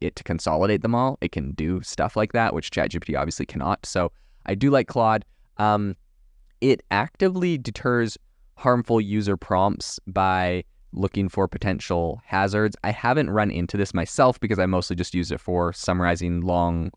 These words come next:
articles, complex topics, complex A I stuff to, you know, get good kind of bullet points for this podcast, essentially. Um, so I've used it for that. I haven't had them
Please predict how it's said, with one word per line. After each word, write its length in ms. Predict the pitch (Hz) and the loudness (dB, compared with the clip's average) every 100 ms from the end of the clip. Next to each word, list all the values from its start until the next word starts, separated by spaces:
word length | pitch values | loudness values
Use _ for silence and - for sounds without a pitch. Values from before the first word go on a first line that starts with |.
| - | -2
articles, 600 | 82 85 - 92 92 - | -2 -2 -2 -2 -2 -6
complex 560 | - 90 - 78 - | -4 -2 0 -2 -2
topics, 440 | - 80 - 80 - | -4 -4 -2 -4 -4
complex 400 | 92 85 87 - | -4 -2 -2 -4
A 100 | 82 | -6
I 140 | 80 87 | -2 -2
stuff 340 | - 98 92 - | -2 -2 -2 -4
to, 200 | 90 82 _ - | -4 -4 _ -6
you 100 | 101 | -2
know, 180 | 87 80 - - 104 | -2 -2 -8 -10 0
get 220 | 101 87 | 0 2
good 340 | 95 90 82 | 0 0 -2
kind 140 | - 87 | -4 -4
of 80 | 78 | -2
bullet 220 | 85 - | -2 -2
points 300 | - 90 - | -2 -2 -4
for 80 | 82 | -8
this 120 | 65 | -8
podcast, 580 | - 60 - 90 90 101 | -4 -4 -2 -2 -2 -4
essentially. 560 | - 104 - 117 117 - _ _ _ | -2 -2 0 0 0 -4 _ _ _
Um, 360 | - 104 101 98 | 0 2 4 0
so 540 | - 107 104 101 101 - | 0 2 4 4 2 0
I've 220 | 101 98 | -2 0
used 200 | 113 110 | -2 -2
it 60 | |
for 140 | 90 101 | -2 0
that. 240 | 98 98 | 2 2
I 60 | 90 | 0
haven't 300 | 98 101 98 | 0 0 0
had 340 | 113 90 90 | -2 -2 0
them 400 | 90 90 87 85 | 0 0 -2 -4